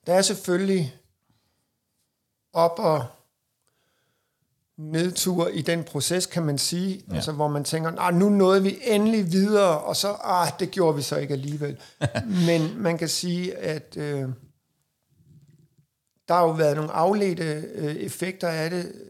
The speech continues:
Speaker 1: og det er jo, øh, det hele diskussionen om, øh, sociale medier, telefoner og skærme i skolen, og hvordan vi bruger dem.
Speaker 2: Ja.
Speaker 1: Øhm, men så sandelig også, at, øh, man jo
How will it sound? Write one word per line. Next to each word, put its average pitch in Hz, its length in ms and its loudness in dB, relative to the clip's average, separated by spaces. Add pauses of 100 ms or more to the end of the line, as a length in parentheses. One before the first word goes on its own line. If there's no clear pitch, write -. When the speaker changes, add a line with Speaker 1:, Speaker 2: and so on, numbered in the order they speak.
(160)
Speaker 1:
og - 200 -12
det 147 100 -2
er 151 40 0
jo, 127 300 -2
øh, 113 220 -6 (120)
det 95 80 -8
hele 139 140 0
diskussionen 147 560 -4
om, 113 280 -2
øh, 110 200 -8
sociale 147 400 -4
medier, 147 320 -6
telefoner 143 640 -4
og - 160 -6
skærme 147 460 -2
i 135 40 -8
skolen, 147 560 -6 (360)
og 143 120 -4
hvordan 135 260 0
vi 143 80 -2
bruger 147 320 0
dem. 156 180 -2 (220)
Speaker 2:
Ja. 90 120 -6 (580)
Speaker 1:
Øhm, 127 520 -4 (580)
men 143 140 -2
så 143 120 -2
sandelig 160 380 0
også, 160 340 0
at, 135 400 -6
øh, 123 200 -2 (680)
man 160 480 -4 (160)
jo 143 320 -2